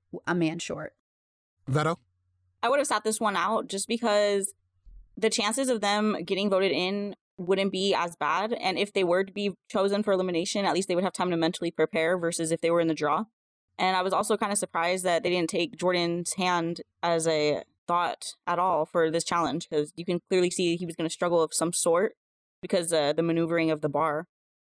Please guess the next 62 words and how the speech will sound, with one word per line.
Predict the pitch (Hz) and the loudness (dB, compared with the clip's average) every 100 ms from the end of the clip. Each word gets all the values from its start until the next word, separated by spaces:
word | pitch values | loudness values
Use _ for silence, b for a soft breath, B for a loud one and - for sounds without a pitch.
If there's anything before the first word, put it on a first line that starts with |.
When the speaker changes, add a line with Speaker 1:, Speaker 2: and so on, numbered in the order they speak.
| _ | _
Speaker 2:
I | 170 | -4
don't | 170 196 | 0 2
agree | 170 175 | 2 2
with | 160 | 2
you | 165 | 2
ladies | 156 139 131 | 2 4 2
at | 117 | 0
all. | 104 - _ _ _ _ - | -2 -6 _ _ _ _ 0
If | 151 | 2
they | 185 | 2
would | 202 | 2
have | 170 | 2
sat | - 165 - | 0 -2 -2
this | 175 | 0
one | 170 156 | 2 2
out, | 143 180 _ _ | 2 -2 _ _
they | 143 | 0
would | 165 180 | 2 2
become | 156 - 160 143 | 0 -2 0 2
an | 127 - | 0 0
even | 170 160 170 - 135 123 | 0 2 0 -2 -6 0
bigger | 156 147 143 | 0 2 -2
target | - 143 117 101 - _ _ | -2 -2 -2 -6 -10 _ _
for | - | 0
nomination. | 156 147 139 120 - - _ _ _ _ _ | 2 2 2 0 -6 -14 _ _ _ _ _
Because | 160 143 165 147 - | -2 0 2 0 0
if | 143 | 0
you | 190 | 2
guys | 196 170 | 2 2
win | 139 170 | 2 2
to | 160 | 2
compete | 160 - 180 | 0 0 2
and | 151 | 4
you | 175 | 2
guys | 170 | 2
have | 165 | -2
to | 139 | -4
start | - 147 | -2 0
tossing | - 160 156 | 0 -2 0
out | 151 127 | 0 0
names | 160 123 110 - _ _ - | -2 -2 -6 -12 _ _ -4
of | 156 | 0
who | 160 196 | 2 4
you | 185 | 4
should | - 147 | 2 0
pick | 190 - | -2 0
to | |
go | 147 165 | 2 2
into | 156 | 2
elimination, | 160 160 165 190 135 127 - _ _ - | 2 4 2 0 0 -2 -6 _ _ -2
you're | 190 | 0
gonna | 208 | 2
say, | 190 | 2
"Well, | 170 170 | 2 2
who | 202 | 2
didn't | 220 208 | 2 0
compete? | - 226 - - | 0 0 0 -4
They | 165 | 0
didn't | 233 175 | 2 4
even | |
go | 131 139 | 4 2
in. | 180 - | 2 -2